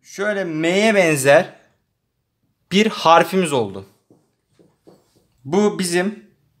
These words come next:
balkonumuzu oluşturacak. Şöyle, e, görüyorsunuz. Fokus atayım bir dakika.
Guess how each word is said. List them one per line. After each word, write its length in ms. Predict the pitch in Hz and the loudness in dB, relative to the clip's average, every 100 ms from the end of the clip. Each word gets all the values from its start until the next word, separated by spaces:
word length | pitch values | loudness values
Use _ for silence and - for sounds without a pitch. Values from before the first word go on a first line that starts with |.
| 135 | 2
balkonumuzu 600 | 156 170 170 175 165 143 | 4 6 2 -6 -6 -8
oluşturacak. 720 | 110 - 107 98 95 - _ _ _ _ _ _ | -10 -14 -20 -18 -18 -20 _ _ _ _ _ _
Şöyle, 880 | - - 151 156 127 117 123 131 - _ _ - | -6 2 4 6 4 2 0 -2 -10 _ _ -8
e, 380 | 123 113 110 110 | -4 -2 -2 -2
görüyorsunuz. 880 | 120 143 147 135 - 110 117 - | 0 2 2 0 -2 -6 -6 -12
Fokus 420 | - 131 - 131 | -12 -10 -8 -4
atayım 340 | 123 110 110 107 | -4 -4 -6 -4
bir 80 | 107 | -4
dakika. 760 | 107 - 107 - 113 117 - | -6 -8 -14 -6 -6 -6 -12